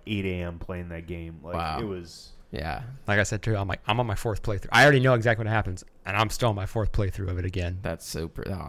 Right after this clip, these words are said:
Speaker 2: love that. That's awesome.
Speaker 3: That's, it's, it's good. <laughs> It's so
Speaker 2: Um,
Speaker 3: good.
Speaker 2: So, have you guys seen, like, the Sin City movies?
Speaker 1: Yeah.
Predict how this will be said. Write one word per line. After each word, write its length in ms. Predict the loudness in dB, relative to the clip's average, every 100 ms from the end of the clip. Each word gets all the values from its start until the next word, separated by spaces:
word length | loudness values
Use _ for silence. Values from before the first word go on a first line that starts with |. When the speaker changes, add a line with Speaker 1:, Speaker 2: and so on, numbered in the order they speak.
| -10
Speaker 2:
love 120 | -12 -10
that. 200 | -10 -6
That's 220 | -4 -4
awesome. 300 | -6 -8 -4
Speaker 3:
That's, 280 | -4 -4 -14 -20 -20
it's, 220 | -14 -12
it's 180 | -12 -10
good. 220 | -4 -4 -4
<laughs> 80 | 2
It's 240 | 4 4
so 320 | 6 8 8 4
Speaker 2:
Um, 60 |
Speaker 3:
good. 200 | 2 -2 -4 -10 -20 -20 _ -20 -20 -4 -4 -4 -6
Speaker 2:
So, 260 | 2 2
have 140 | 4 2
you 80 | 4
guys 180 | 4 2
seen, 720 | 0 0 2 0 -2 -6 -10 _ _ _ -20 -4
like, 220 | -4 -2
the 100 | -2
Sin 240 | 0 0 0
City 360 | 0 0 0
movies? 480 | 0 0 0 -2 -4 _ -20 _ -8
Speaker 1:
Yeah. 120 | -8